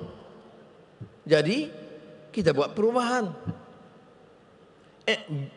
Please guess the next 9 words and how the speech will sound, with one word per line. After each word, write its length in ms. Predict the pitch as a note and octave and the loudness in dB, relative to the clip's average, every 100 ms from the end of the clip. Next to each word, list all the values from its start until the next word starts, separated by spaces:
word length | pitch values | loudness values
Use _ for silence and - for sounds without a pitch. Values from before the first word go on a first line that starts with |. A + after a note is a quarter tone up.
| - | 0
M, 220 | B3+ B3+ A3+ | 6 6 6
eh, 200 | F3 D#3+ | 4 6
B 160 | G3+ C#4+ | 4 4
forty, 480 | - A#3 A#3 D#4+ D4 - - - - - - - - - - - - - | 6 4 6 0 0 -6 -12 -14 -16 -16 -18 -18 -20 -20 -20 -20 -10 6
walaupun 400 | E3 F#3 A3 G#3+ | 8 10 8 8
tahun 240 | A#3 A3+ | 6 8
depan, 400 | A#3 B3 A#3 G3 - | 6 8 6 4 4
tahun 160 | A3+ A3 | 6 8
lalu, 400 | A3+ A#3 F#3 | 8 6 4